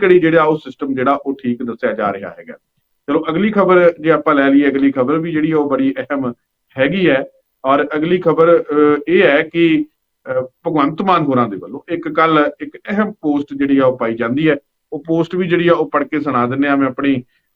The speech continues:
ਅਹ, ਜਿਹੜੀ ਆ ਉਹ ਪੋਸਟ ਪੜ੍ਹ ਕੇ ਸੁਣਾ ਦਿੰਦਾ। ਭਗਵੰਤ ਮਾਨ ਹੋਰਾਂ ਨੇ ਜਿਹੜੀ ਪਾਈ ਸੀ, ਉਹ ਕਹਿੰਦੇ ਕਿ ਅੱਜ ਰਾਜਸਥਾਨ ਸਰਕਾਰ ਵੱਲੋਂ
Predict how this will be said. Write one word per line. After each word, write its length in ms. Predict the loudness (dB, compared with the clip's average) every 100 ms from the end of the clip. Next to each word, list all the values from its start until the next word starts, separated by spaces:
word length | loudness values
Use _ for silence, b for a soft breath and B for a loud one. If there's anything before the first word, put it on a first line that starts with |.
| -4
ਅਹ, 320 | 0 2 0
ਜਿਹੜੀ 280 | -2 0 2
ਆ 60 | 0
ਉਹ 100 | 0
ਪੋਸਟ 360 | -2 -2 0 0 0 -4 _ _ -10 -2
ਪੜ੍ਹ 140 | -2
ਕੇ 120 | -2 -2
ਸੁਣਾ 260 | 0 0
ਦਿੰਦਾ। 220 | 2 0
ਭਗਵੰਤ 400 | 0 -2 -2 -2 -2
ਮਾਨ 120 | -4
ਹੋਰਾਂ 260 | -2 0 0
ਨੇ 60 |
ਜਿਹੜੀ 200 | 0 0
ਪਾਈ 280 | 0 0 0
ਸੀ, 180 | 0 0
ਉਹ 160 | -2 -2
ਕਹਿੰਦੇ 300 | 0 0 0
ਕਿ 140 | -2 -2
ਅੱਜ 160 | 0 2
ਰਾਜਸਥਾਨ 800 | 2 2 0 -2 0 0 2 -2
ਸਰਕਾਰ 440 | -6 -4 -2 0
ਵੱਲੋਂ 320 | 0 0 0